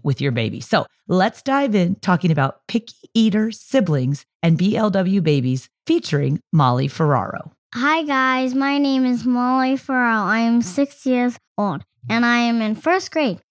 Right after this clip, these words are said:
Speaker 2: I'm the oldest in my family. We have seven kids total. So I am a singleton. And then we have five-year-old quadruplets. The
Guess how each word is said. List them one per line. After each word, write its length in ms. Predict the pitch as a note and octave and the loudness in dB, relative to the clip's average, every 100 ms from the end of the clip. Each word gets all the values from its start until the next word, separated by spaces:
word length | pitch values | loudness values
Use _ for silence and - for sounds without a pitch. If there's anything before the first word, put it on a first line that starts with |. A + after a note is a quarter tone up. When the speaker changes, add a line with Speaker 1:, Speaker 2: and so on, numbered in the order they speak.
| _ _ - | _ _ -2
Speaker 2:
I'm 220 | C4+ G4 G#4+ | 0 0 -2
the 60 | |
oldest 480 | C#4+ D3 C4+ E4 - | -2 -2 -4 -4 -4
in 120 | E4 | -2
my 140 | C4+ A#3+ | -2 -2
family. 640 | - B3+ C#4+ A#3+ A3 G#3+ - - | -4 -2 0 0 -2 -4 -8 -4
We 120 | D4 | 0
have 220 | D#4+ C#4+ | 0 0
seven 320 | A#3 E4+ F#4 F#4 | -2 -2 -2 -2
kids 320 | F4+ D4 - | -6 -10 -10
total. 460 | - A#3+ A#3+ F3 - _ | -4 0 0 -2 -8 _
So 180 | - C4 | -8 -4
I 120 | D#4+ | -2
am 260 | G4+ E4+ C#4 - | 0 0 -2 -4
a 120 | B3 | -6
singleton. 640 | A#3 C4+ C#4 A#3+ B3 A3+ G#3 _ - | -4 0 2 0 -4 -8 -8 _ -6
And 140 | B3+ | -2
then 140 | C#4+ D4+ | 0 2
we 140 | C4+ | 0
have 200 | B3 A#3 | -2 -4
five-year-old 720 | - C4 C4+ C#4 C4+ B3 A#3 | -6 -2 -2 0 -2 -2 -4
quadruplets. 720 | B3+ A3+ B3+ A#3+ A3 G3+ - - _ | -6 -4 0 2 2 2 -2 -12 _
The 120 | - | -4